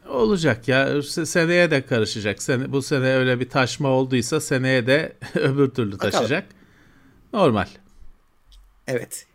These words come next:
Speaker 2: Yo, ben şey derdindeydim. Hani o sıra bozulmasın. Ee, bir yerde atlanır, bir şey olur. Bozulmamış Allah'tan.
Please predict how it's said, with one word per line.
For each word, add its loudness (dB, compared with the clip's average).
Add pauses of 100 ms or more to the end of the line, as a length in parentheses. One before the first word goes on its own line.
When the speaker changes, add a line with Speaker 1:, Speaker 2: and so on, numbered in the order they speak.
Speaker 2:
Yo, 4
ben 4
şey 2
derdindeydim. 2
Hani 2
o 4
sıra 6
bozulmasın. 4 (400)
Ee, -2
bir -2
yerde 2
atlanır, -2
bir -6
şey 2
olur. 0
Bozulmamış 2
Allah'tan. -6